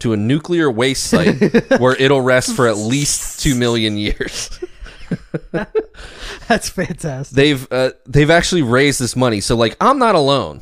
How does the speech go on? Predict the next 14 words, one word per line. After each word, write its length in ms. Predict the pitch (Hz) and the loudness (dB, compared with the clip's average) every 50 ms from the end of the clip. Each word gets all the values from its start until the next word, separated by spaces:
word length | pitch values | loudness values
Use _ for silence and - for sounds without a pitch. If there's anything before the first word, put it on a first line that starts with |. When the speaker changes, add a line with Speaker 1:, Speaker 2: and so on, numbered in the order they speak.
| - - - - - - - - | -16 -16 -16 -16 -14 -12 -2 2
Speaker 1:
But, 340 | 127 123 120 120 247 - - - | 4 4 4 4 2 2 0 -2
Speaker 2:
<laughs> 60 | - | 0
Speaker 1:
yeah, 140 | - - 127 | 2 2 2
one 300 | 113 107 131 156 180 196 | 2 2 2 2 2 2
couple 280 | - 208 185 - 185 160 | 2 0 2 2 2 2
hates 240 | 151 139 131 - - | 2 0 0 -2 -4
Wham's 500 | 117 120 127 131 131 123 123 120 - - | -4 -2 0 0 0 0 -2 -2 -4 -2
nineteen 340 | 113 117 127 - 160 151 | -2 -2 -2 -2 -2 0
eighty-four 400 | 156 151 151 151 - 165 165 156 | 0 0 -2 -2 0 0 0 2
anthem 340 | 143 139 123 110 - 110 104 | 2 0 0 0 -2 -4 -4
Last 420 | 92 95 104 113 123 135 - - - | -2 2 4 4 4 4 2 -2 -2
Christmas 460 | - 156 123 - - 95 92 92 - | -2 -2 -2 -2 -4 -6 -6 -6 -6
so 220 | - - 123 135 | -4 -2 -2 0
much, 360 | 143 135 107 95 - - - | 0 -2 -2 -4 -6 -8 -12